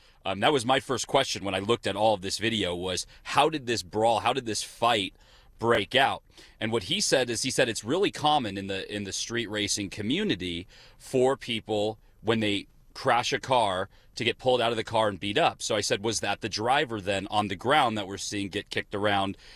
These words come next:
and get jumped?" He said, No, this might have actually been the opposite in this situation. This may have been somebody who pulled the driver out of the car, started beating them up for, for crashing the car,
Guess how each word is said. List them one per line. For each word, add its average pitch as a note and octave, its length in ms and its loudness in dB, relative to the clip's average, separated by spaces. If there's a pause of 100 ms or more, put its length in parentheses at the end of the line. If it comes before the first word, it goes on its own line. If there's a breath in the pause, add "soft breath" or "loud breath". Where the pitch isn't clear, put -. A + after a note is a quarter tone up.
(180 loud breath)
and G2+ 180 -6
get G#2 160 2
jumped?" C#3+ 300 0
He B2 100 -6
said, A2 240 -2
No, B2 320 2 (400 soft breath)
this D#3 180 2
might D#3 200 2
have B2+ 80 0
actually B2+ 400 0
been A2+ 220 0
the G#2+ 180 -2
opposite G#2+ 580 0 (140)
in G#2+ 160 -2
this G2+ 120 0
situation. F#2+ 760 -4 (400 loud breath)
This B2+ 280 4
may C3 160 0
have C3+ 140 0
been A#2+ 180 0
somebody B2 380 2
who G#2+ 360 -6
pulled E3 280 0
the D#3+ 80 -4
driver A#2 600 0
out D3+ 200 4
of D3+ 120 -6
the G#2 100 -4
car, F2 440 0 (320 soft breath)
started B2+ 580 2 (120)
beating B2+ 260 0
them A2 140 0
up A2 160 2
for, A2 160 -4 (180)
for A2+ 140 -2
crashing A#2+ 500 0
the F#2+ 80 -6
car, A#2 440 2